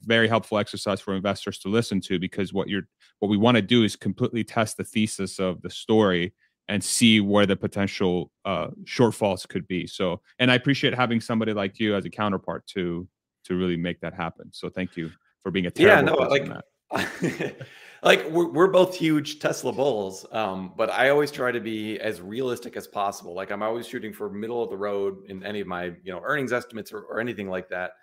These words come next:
Speaker 2: I don't wanna be biased either on the high side or the low side. So what we're talking about right now is, is mostly on the short term. But I do think that, you know, if we have sh-, short-term demand issues right now,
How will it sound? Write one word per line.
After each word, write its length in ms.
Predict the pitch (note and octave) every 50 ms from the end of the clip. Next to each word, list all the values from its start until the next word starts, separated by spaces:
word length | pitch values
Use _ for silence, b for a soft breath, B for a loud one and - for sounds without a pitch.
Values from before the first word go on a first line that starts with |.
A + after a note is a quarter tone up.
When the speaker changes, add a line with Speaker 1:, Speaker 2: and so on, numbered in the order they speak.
| b b b
Speaker 2:
I 60 | - G#2+
don't 160 | A#2+ B2 A#2+
wanna 140 | B2 A#2+ A2
be 100 | A#2 G2+
biased 460 | F#2+ G#2 G#2+ G#2+ G#2 G2 F#2+ - - G2+
either 180 | G#2 G2 G2 F#2+
on 80 | F#2+
the 80 | F#2 F2+
high 160 | A2+ A#2 A2
side 200 | - - G2+ G2
or 120 | G2 G2
the 80 | - G3
low 160 | G2+ G#2+ -
side. 320 | G#3+ - - - - - - b b b b b
So 160 | - - C3+
what 120 | D3 D#3+
we're 100 | D#3+ D3
talking 340 | C#3+ - F3+ G#3 A3 - D#3+
about 300 | C3+ A#2+ A#2+ A#2 A2+ -
right 180 | A2 G#2 - G#2
now 400 | B2 C3+ B2+ A#2 A2 G#2+ G2+ - -
is, 280 | A2 G2+ F#2+ F2 - _ -
is 220 | G#2+ G#2 F#2+ F#2
mostly 360 | G#2+ A#2+ C3 C#3 C#3 - A#2+
on 120 | A2+ G#2 F#2+
the 80 | F#2
short 320 | F2+ - - A#2+ A2+ - -
term. 320 | - G2 F#2 F2 F2 F2+ _ _ _ _ _ _ _ -
But 100 | A2+ G#2+
I 60 | A2
do 160 | A2 B2 C#3+ C#3
think 200 | - C3+ A2 -
that, 240 | A#2 G#2+ G2+ F#2 - - _ _ _ _
you 140 | _ A2+ A2
know, 300 | G#2 G2 F#2+ F#2+ F#2+ - - _ _ _
if 160 | - - -
we 80 | C3 B2+
have 220 | B2+ A#2+ G2 F#2+ - _ _ _ _
sh-, 120 | - - _ _ _
short-term 560 | - - - C#3 C#3 C3+ - - C3+ C3 B2 G2+
demand 340 | G#2+ G2 A2 A#2+ B2 A#2
issues 320 | A2 G#2 - G#2 G#2 G2 E2+
right 240 | G2 G2+ G2 F#2+ F#2+
now, 520 | G#2+ B2 B2+ A#2 G#2 G2 F#2+ F#2+ F#2+ b